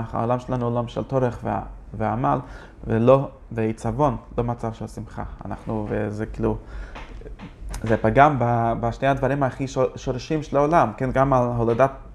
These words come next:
ילדים, שזה הדבר הכי שמח בעולם, אבל יש, הוא נלווה עם זה איזה צער, "בעצב תלדי בנים", כן, שיש צער הלידה, יש, אה, באופן כללי צער של גידול בנים,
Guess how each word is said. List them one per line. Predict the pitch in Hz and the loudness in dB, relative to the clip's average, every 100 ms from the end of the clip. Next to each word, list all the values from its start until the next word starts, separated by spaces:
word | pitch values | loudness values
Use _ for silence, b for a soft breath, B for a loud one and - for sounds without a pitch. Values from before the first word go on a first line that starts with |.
| - | -4
ילדים, | 117 113 120 160 | -2 0 0 -2
שזה | 180 110 113 120 117 113 | -2 -2 2 4 6 6
הדבר | 110 120 | 4 4
הכי | 123 120 127 | 4 2 -4
שמח | 120 120 123 - | -2 -2 -4 -2
בעולם, | 107 131 170 - B B B B B - | 2 4 4 0 B B B B B -2
אבל | 113 120 117 113 - - | 6 6 6 2 -2 2
יש, | 131 - - | 2 2 -6
הוא | 120 | -4
נלווה | 117 113 127 | -2 6 8
עם | 123 | 8
זה | 110 | 4
איזה | 110 110 | 2 2
צער, | - 107 | -2 -4
"בעצב | 104 110 127 | 0 0 -2
תלדי | 113 113 113 | -4 -2 0
בנים", | 113 113 104 101 | 0 -2 -2 -6
כן, | 113 110 | -6 -6
שיש | 107 110 - | -6 -8 -4
צער | 117 110 | 0 0
הלידה, | 110 107 135 151 151 B B B - | 0 2 6 6 2 B B B -10
יש, | 104 - - | -10 -8 -4
אה, | 110 107 | -2 -2
באופן | 107 110 | -4 -6
כללי | 113 113 139 | -4 -2 0
צער | 139 117 | 0 -2
של | 113 113 | -2 -4
גידול | 110 113 | -4 -4
בנים, | 113 117 143 | -2 0 0